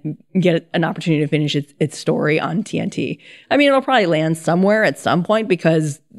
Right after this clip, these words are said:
they've already paid for it. So it, they're just looking for a distributor. It's a low-cost gamble. I mean, I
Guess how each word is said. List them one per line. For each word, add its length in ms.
they've 240
already 280
paid 320
for 240
it. 120
So 300
it, 320
they're 100
just 200
looking 260
for 180
a 60
distributor. 680
It's 100
a 40
low-cost 560
gamble. 360
I 100
mean, 120
I 160